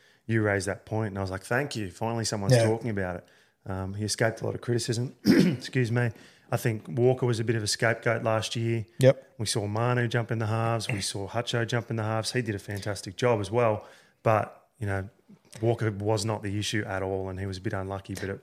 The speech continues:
Speaker 1: probably helped him 'cause I think he came back a much better player.
Speaker 2: And that was the thing. I sat there last year and went, "Wow, Hutcho's turned this team around.
Speaker 1: Mm.
Speaker 2: Wow, now Walker's turned this team
Speaker 1: Yeah.
Speaker 2: around."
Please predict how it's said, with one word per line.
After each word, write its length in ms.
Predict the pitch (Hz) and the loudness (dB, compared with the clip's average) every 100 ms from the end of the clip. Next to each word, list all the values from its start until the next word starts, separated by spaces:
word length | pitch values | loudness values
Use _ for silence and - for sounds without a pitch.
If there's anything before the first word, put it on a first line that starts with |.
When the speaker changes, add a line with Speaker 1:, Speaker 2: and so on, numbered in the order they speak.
| - - - | -16 -20 2
Speaker 1:
probably 260 | 131 120 | 4 4
helped 260 | 101 101 - | 2 -2 -4
him 160 | 98 92 | -8 -6
'cause 340 | 98 92 - 85 | -8 -8 -8 -8
I 20 | |
think 180 | 104 101 | -10 -8
he 60 | |
came 240 | 98 95 92 | -8 -8 -8
back 160 | 92 | -10
a 40 | 95 | -10
much 200 | 95 - | -12 -10
better 140 | 95 | -8
player. 320 | 92 95 92 92 | -8 -8 -8 2
Speaker 2:
And 140 | - 156 | 8 10
that 80 | |
was 120 | 151 113 | 10 4
the 60 | |
thing. 220 | 107 170 | 4 6
I 80 | 139 | 8
sat 220 | 113 143 | 6 4
there 100 | 127 | 6
last 260 | 117 113 113 | 8 8 6
year 60 | 120 | 4
and 60 | |
went, 120 | 113 123 | 4 8
"Wow, 180 | 127 | 8
Hutcho's 560 | 110 - 185 - 127 110 | 8 4 4 4 2 2
turned 220 | - 110 | 2 -2
this 120 | 101 - | 0 0
team 220 | 110 101 | 0 -2
around. 280 | 101 98 110 | -2 -2 0
Speaker 1:
Mm. 220 | 113 98 - _ _ - | 0 -2 -10 _ _ 10
Speaker 2:
Wow, 240 | 143 127 | 10 10
now 220 | 113 123 | 8 6
Walker's 500 | 120 113 147 170 143 | 6 8 8 8 4
turned 220 | - 117 98 | 0 -2 -2
this 100 | - | -2
team 180 | 113 101 | 0 2
Speaker 1:
Yeah. 20 | |
Speaker 2:
around." 200 | 98 95 | 4 4